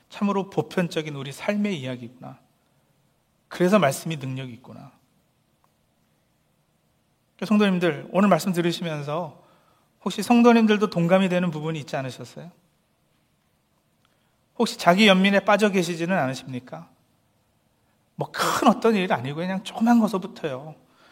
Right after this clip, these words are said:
아내분들, 예? 맞벌이 부부인데 같이 일하고 집에 오면 왜 맨날 내가 밥해야 되고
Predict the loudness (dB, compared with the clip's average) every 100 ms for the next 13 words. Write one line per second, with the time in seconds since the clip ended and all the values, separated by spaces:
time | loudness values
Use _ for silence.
0 | _ 0 6 8 8 6 2 2 0 -4
1 | -10 -14 -10 -10 -4 2 6 8 6 6
2 | 2 2 2 4 2 2 4 4 4 0
3 | -2 -2 -2 0 2 4 4 4 2 0
4 | 0 -2 -6 -6 -14 -16 -18